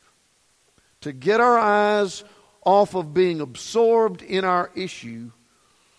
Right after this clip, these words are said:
onto the truth of what God says about us and about our situation. How do you get perspective, Pastor? Number one, remember and rehearse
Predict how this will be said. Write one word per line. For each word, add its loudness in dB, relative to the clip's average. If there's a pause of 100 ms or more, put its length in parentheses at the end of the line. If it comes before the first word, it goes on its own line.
(540)
onto 0
the -8
truth -8
of -10
what -6
God -2
says -12
about -8 (120)
us -8
and -14
about -2
our -6
situation. -14 (1200)
How 0
do 2
you 0
get -2
perspective, -8
Pastor? -8
Number -8
one, -6 (1400)
remember 0
and -2
rehearse -4